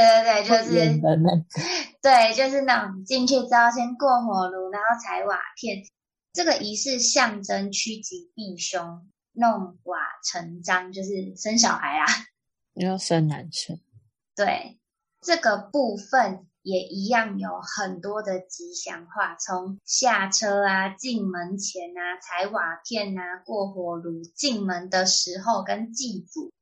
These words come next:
Speaker 1: 通通都有吉祥话，一样就挑一两个跟大家讲就好了。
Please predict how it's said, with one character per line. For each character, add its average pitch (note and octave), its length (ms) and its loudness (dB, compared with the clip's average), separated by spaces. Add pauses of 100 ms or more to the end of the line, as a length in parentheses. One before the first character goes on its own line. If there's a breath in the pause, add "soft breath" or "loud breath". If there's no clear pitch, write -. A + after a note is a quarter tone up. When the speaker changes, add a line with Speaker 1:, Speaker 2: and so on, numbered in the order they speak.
(280)
Speaker 1:
通 B3+ 340 2
通 B3+ 320 2
都 B3+ 100 2
有 A3+ 280 2
吉 E3+ 280 -12
祥 F3 360 -10
话， F3 280 -6 (140)
一 F3 100 -16
样 G3 260 -4
就 G3 180 -6
挑 F#3 600 -6
一 A#3 140 -4
两 F3+ 320 -6
个 E3+ 240 -14
跟 F#3 220 -6
大 F#3 180 -2
家 F3 260 -10
讲 - 220 -12 (100)
就 F#3+ 160 -4
好 - 160 -8
了。 - 380 -12